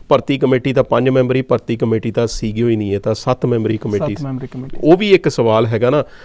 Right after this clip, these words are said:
Speaker 1: but ਉਹਦੇ 'ਚ ਇਹ ਹੈ ਨਾ, ਹੁਣ ਅਕਾਲ ਤਖਤ ਸਾਹਿਬ ਨੇ ਸੱਤਾਂ ਮੈਂਬਰਾਂ ਨੂੰ ਜ਼ਿੰਮੇਵਾਰੀ ਲਗਾ ਦਿੱਤੀ।
Speaker 2: ਬਿਲਕੁਲ।
Speaker 1: ਤੇ ਜੇ ਉਹਦੇ 'ਚੋਂ ਦੋ ਭੱਜ ਜਾਣ
Speaker 2: ਹੂੰ।
Speaker 1: ਜਾਂ ਉਹ ਦੋ ਰਿਜ਼ਾਈਨ ਦੇ ਕੇ ਪਾਸੇ ਚੱਲ ਜਾਣ, ਤੇ ਫਿਰ ਜੇ ਬਾਕੀ ਦੇ ਵੀ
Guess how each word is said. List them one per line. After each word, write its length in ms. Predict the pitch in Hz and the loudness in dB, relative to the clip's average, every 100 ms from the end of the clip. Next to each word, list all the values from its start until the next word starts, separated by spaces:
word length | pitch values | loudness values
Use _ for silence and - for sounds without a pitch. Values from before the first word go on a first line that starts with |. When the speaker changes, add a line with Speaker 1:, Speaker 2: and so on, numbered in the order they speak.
| - - | -2 2
Speaker 1:
but 100 | 139 | 4
ਉਹਦੇ 220 | 147 160 | 4 4
'ਚ 100 | 170 | 2
ਇਹ 100 | 160 | 4
ਹੈ 60 | 170 | 4
ਨਾ, 140 | 170 | 4
ਹੁਣ 200 | 180 160 151 | 2 0 0
ਅਕਾਲ 320 | 143 - 120 127 | -4 -4 -2 -2
ਤਖਤ 180 | 165 | -4
ਸਾਹਿਬ 260 | - 135 135 | -2 0 0
ਨੇ 160 | 139 147 | 2 0
ਸੱਤਾਂ 420 | - - - 135 | -2 -6 -2 0
ਮੈਂਬਰਾਂ 360 | 117 110 117 | 0 0 0
ਨੂੰ 100 | 123 | -2
ਜ਼ਿੰਮੇਵਾਰੀ 500 | 120 110 113 113 110 | -2 0 2 2 0
ਲਗਾ 320 | 135 120 104 101 | 0 -2 -4 -6
ਦਿੱਤੀ। 300 | - 90 143 | -10 -6 -2
Speaker 2:
ਬਿਲਕੁਲ। 320 | 165 190 - - - - - | 0 -2 -8 -20 -20 -4 0
Speaker 1:
ਤੇ 80 | |
ਜੇ 240 | 156 135 156 | 2 4 4
ਉਹਦੇ 220 | 170 165 | 6 4
'ਚੋਂ 220 | 175 180 | 4 2
ਦੋ 200 | 147 147 | 2 0
ਭੱਜ 300 | 156 165 120 | 2 2 2
ਜਾਣ 240 | 107 110 92 - - | 0 -4 -4 -8 -8
Speaker 2:
ਹੂੰ। 140 | 135 - | -8 -6
Speaker 1:
ਜਾਂ 180 | 120 120 | 0 2
ਉਹ 200 | 127 143 | 4 4
ਦੋ 240 | 123 131 | 4 2
ਰਿਜ਼ਾਈਨ 380 | 151 113 120 139 | 2 2 2 2
ਦੇ 120 | 143 | 2
ਕੇ 100 | 139 | 2
ਪਾਸੇ 340 | 151 117 110 139 | 0 0 -2 -4
ਚੱਲ 220 | 120 104 | -2 -2
ਜਾਣ, 200 | 110 101 - - - - - - | -2 -4 -8 -18 -20 -20 -20 0
ਤੇ 60 | 170 | 2
ਫਿਰ 300 | - 151 165 | 6 6 6
ਜੇ 200 | 151 175 | 6 4
ਬਾਕੀ 440 | 110 110 - 160 | 4 -2 -2 2
ਦੇ 120 | 180 | 4
ਵੀ 340 | 175 180 175 | 4 0 -4